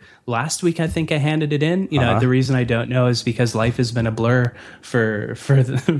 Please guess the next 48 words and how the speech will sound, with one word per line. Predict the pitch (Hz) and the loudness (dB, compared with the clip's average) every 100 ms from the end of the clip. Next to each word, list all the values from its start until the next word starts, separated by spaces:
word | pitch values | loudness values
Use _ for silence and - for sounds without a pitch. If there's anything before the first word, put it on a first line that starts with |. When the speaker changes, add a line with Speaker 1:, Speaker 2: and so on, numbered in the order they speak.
| 139 - - | -2 -14 -14
Speaker 1:
<laughs> | |
for | - 123 113 113 | -4 -2 -2 -4
the | 127 117 | -4 -2
last | 107 101 107 107 - - | 0 0 0 -4 -10 -12
six | - - 127 117 - | -10 -4 -4 -2 -2
or | 110 107 107 | -2 -2 -4
seven | - 120 120 110 | 0 0 2 0
months. | 113 120 113 - - - - - - - | 2 0 0 -4 -8 -10 -16 -16 -14 -2
But, | 139 165 147 131 - _ _ - - | 2 4 4 0 -6 _ _ -16 -6
you | 175 | 0
know, | 160 | 0
peop-, | 139 226 - - | 0 -2 -2 -6
people | - 202 170 | -4 0 2
around | 139 139 175 | 2 0 0
me | 156 | 0
are | 127 | -2
patting | 120 139 135 143 139 | -4 -4 -2 0 0
me | 135 | 0
on | 127 | 0
the | 120 | -2
back | 113 123 151 | -2 -2 -2
and | 143 | -6
saying, | - 135 | -4 -4
like, | 127 120 | -4 -4
"Dude, | 175 220 156 | -4 -2 0
you, | 123 135 | -2 -4
you | 170 151 | -6 -4
wrote | 156 160 | -2 -2
a | |
frickin' | 143 165 160 139 123 | -4 -8 -4 -4 -2
book. | 156 202 156 | -4 -4 -2
Like, | 123 | 0
it, | 131 127 139 147 | 0 0 0 0
that's | 165 156 | 0 0
incredible." | 139 151 190 175 131 113 - - - 143 | 0 0 0 0 0 -2 -6 -20 -8 2
But | 156 156 - - - | 2 2 -4 -16 -14
from | - 165 147 | 0 2 2
my | 139 135 190 | 2 0 -2
point | 196 202 170 135 | -2 -4 -2 -4
of | |
view, | 123 120 113 | -4 -6 -6
from | 110 135 123 | -6 -4 -4
kind | 120 143 | -2 -2
of | 123 | -2
the | 123 117 | -2 0
inside | 131 127 135 123 | 2 2 2 0
looking | 127 123 117 | -2 -4 -4
out, | 127 170 113 104 | -2 -2 -2 -6